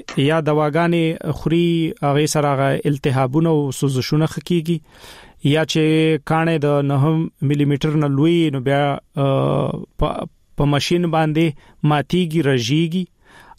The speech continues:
او بیا جراحي کیږي. دا خو تاسو وویل. دلته راته کس لیکلی دی او زه به، زه غواړم چې په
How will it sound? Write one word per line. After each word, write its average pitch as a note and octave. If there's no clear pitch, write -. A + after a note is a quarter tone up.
او C#3+
بیا D#3+
جراحي B2
کیږي. B2
دا C#3+
خو C3+
تاسو C3
وویل. C3
دلته F#3+
راته F3
کس -
لیکلی F#3
دی F3
او E3
زه D3
به، D3
زه C3
غواړم D3+
چې -
په C#3+